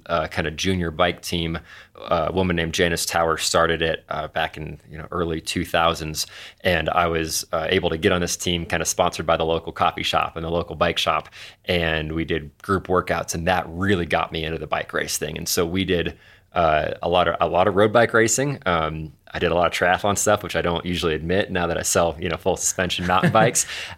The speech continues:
Speaker 1: Uh, I did, I loved cyclocross racing, and then, uh, cross country mountain biking was my, was my main thing. So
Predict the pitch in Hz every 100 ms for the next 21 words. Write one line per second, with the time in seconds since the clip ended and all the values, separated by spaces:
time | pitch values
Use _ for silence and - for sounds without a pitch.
0 | - 85 78 71 - - - 67 - 87
1 | 87 92 87 82 - 85 87 117 90 101
2 | 90 92 98 90 - 90 - 95 87 87
3 | 82 80 78 82 82 - 90 85 - 78
4 | 73 76 - - - - 80 80 - -
5 | 80 78 82 - - - - 90 78